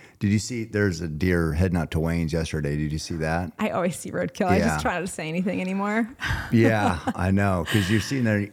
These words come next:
Speaker 1: and you, you, I do, uh, I mean, I hate when animals get killed by cars. I mean, it just sucks. You know, it's, I don't know. It, it is a waste, but, um, you see all that resource laying there too.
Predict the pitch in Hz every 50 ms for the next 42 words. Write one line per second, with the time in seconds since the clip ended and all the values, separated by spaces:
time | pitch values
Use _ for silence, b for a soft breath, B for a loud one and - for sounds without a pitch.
0 | - - 113 110 110 107 107 110 - 120 113 113 113 - 113 113 110 98 95 147
1 | 160 170 165 160 151 147 - - - _ _ - _ _ _ _ - 143 - -
2 | - - _ - - _ _ _ _ 113 110 113 110 95 95 110 117 120 127 131
3 | 131 113 110 110 104 98 92 92 87 - - 101 104 101 92 90 90 - - -
4 | 78 - - - 98 82 73 73 76 73 - - 73 71 67 67 69 69 73 78
5 | 76 69 69 71 - - - 80 71 67 64 - - - - - - - - -
6 | 85 78 76 76 76 73 71 - - - - - - - - _ _ _ _ _
7 | _ - 87 87 85 82 78 73 71 73 80 - 98 95 92 - 107 104 104 98
8 | 87 92 85 92 95 95 92 85 - - - - 90 85 80 - - - - _
9 | _ _ _ - _ _ - 101 101 98 90 76 65 76 - _ _ _ 120 101
10 | - - - 143 139 127 82 92 110 127 107 113 98 85 87 95 101 95 - -
11 | 98 - 76 71 - 73 80 85 85 82 76 71 69 64 64 - - 82 73 65
12 | 62